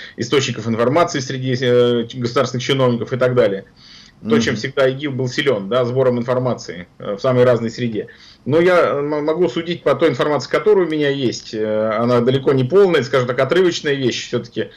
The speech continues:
Speaker 1: возможности там журналиста или политического эксперта, они несопоставимы с, с возможностями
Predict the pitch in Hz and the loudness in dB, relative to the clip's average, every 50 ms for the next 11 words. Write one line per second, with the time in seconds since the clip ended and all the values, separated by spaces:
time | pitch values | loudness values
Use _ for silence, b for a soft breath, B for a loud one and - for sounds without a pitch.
0 | B B B B B B B - 123 127 131 156 156 135 135 123 127 - 123 120 | B B B B B B B 0 0 2 2 2 2 2 0 -2 -8 -12 -12 -8
1 | 139 123 117 113 117 131 139 147 151 151 147 135 - - 123 120 135 135 135 135 | -6 -6 -4 -4 -4 -2 -2 -2 -4 -4 -6 -8 -6 -6 -6 -6 -6 -6 -8 -8
2 | 127 - - 135 123 120 - - 135 120 120 123 123 131 131 127 131 - - 123 | -10 -10 -8 -8 -10 -8 -4 -2 -2 0 0 0 0 0 -2 -4 -6 -8 -10 -6
3 | - 147 147 143 131 120 107 - - 120 113 113 104 - 127 123 131 131 113 - | -2 -2 -2 -2 -2 -4 -4 -4 -4 -4 -4 -4 -2 0 0 0 2 0 -2 -2
4 | - 120 113 113 113 117 110 101 98 | -4 -4 -2 -2 -2 -2 -4 -6 -8